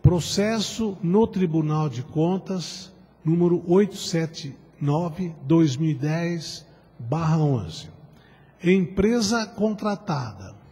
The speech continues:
B E Estruturas Metálicas Limitada, M E, valor, vinte e quatro mil quatrocentos e setenta e quatro reais e cinquenta e cinco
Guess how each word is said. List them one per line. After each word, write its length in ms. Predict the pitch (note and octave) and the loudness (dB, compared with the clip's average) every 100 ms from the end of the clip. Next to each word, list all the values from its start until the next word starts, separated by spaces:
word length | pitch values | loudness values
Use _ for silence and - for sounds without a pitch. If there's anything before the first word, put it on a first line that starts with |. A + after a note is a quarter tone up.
| - _ _ _ _ _ | -20 _ _ _ _ _
B 640 | C#3+ D3 G#3 E3+ F#3 G#3 E3+ | -2 4 6 6 6 2 2
E 100 | F3 | 2
Estruturas 840 | F3 - - E3+ F3 F#3+ F#3 D3 | 2 2 2 2 4 2 4 2
Metálicas 880 | D#3+ D#3 C#3+ - F3 F3 D#3 E3+ C#3+ | 2 0 0 -4 -2 0 -2 -2 -2
Limitada, 800 | C#3 D3+ C#3 C3+ E3 D#3+ E3 C#3 | 0 2 2 0 -2 -2 0 0
M 240 | C#3 C#3 B2+ | 0 0 0
E, 260 | C#3 F3 - - - - - - - | 2 2 -2 -12 -20 -20 -20 -20 -6
valor, 600 | C3 F3+ D#3+ C3+ G#2+ F#2 | 0 4 6 6 4 -2
vinte 320 | A2 F3 F#3+ F#3 | 0 2 2 -2
e 40 | |
quatro 460 | - E3 D#3 - B2+ | -2 -2 -2 -2 -2
mil 260 | D3 F#3+ | 2 2
quatrocentos 920 | F#3 F3+ D#3+ - D3+ - F3 F3+ - | 2 -2 -4 -4 -8 -4 -2 -2 -4
e 20 | - | -4
setenta 480 | D#3 - D#3+ D#3 | -4 -2 -4 -2
e 80 | D3+ | -6
quatro 460 | - D#3 D3+ D3 C#3+ | -4 -4 -4 -6 -4
reais 440 | B2 C#3+ E3+ D#3+ | -2 -2 -2 -2
e 100 | D#3+ | -2
cinquenta 640 | D3 E3+ D3+ E3 E3+ E3 E3+ | -2 -4 -4 -4 -4 -2 -4
e 80 | D3 | -4
cinco 420 | - D3 D#3 | -6 -6 -6